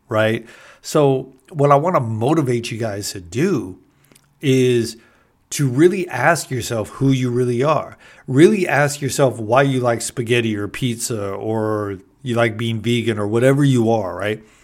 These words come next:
Why do you like it? Was it 'cause someone else pushed you there? Was it because you experimented and you said, "This is what I really like," or, "This is who I really am"? Or is it just because there was pressure and the people you like to hang around or whatever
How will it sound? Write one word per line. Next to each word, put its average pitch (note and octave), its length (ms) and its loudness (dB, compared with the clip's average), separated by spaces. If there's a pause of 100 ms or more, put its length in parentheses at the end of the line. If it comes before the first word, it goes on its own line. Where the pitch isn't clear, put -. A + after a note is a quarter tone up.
(280)
Why C#3 300 6
do F#3 100 2
you E3+ 80 4
like C#3+ 220 6
it? A#2 80 -4
Was G#2+ 160 -4
it A2+ 100 -4
'cause A#2 180 -4
someone F3 240 -2
else D3+ 160 -2
pushed - 380 -4
you A3 120 2
there? G#3 280 -2 (300)
Was B2+ 200 -2
it C3+ 40 -4
because A#2+ 400 0
you B2 240 0
experimented F3 880 0
and C3 100 0
you A#2+ 80 -2
said, A#2+ 240 0
"This B2 180 -4
is B2 100 -6
what A#2 160 0
I A2 40 0
really A2 280 -2
like," C#3 320 2
or, C3+ 80 0
"This A2 180 -4
is A#2+ 100 -10
who B2 100 -6
I A2 80 -6
really B2+ 260 -4
am"? D3+ 180 -4 (360)
Or E3 200 4
is F3+ 120 4
it E3 200 -2
just C#3+ 220 -6
because D#3+ 540 -2
there C#3+ 180 4
was C3+ 260 2
pressure D#3+ 540 0
and C3+ 200 -4
the A#2+ 40 -4
people D3+ 280 -4
you C#3 180 0
like D3 200 2
to B2+ 100 0
hang C3 220 0
around B2+ 340 -2
or A#2 60 -2
whatever A#2 600 2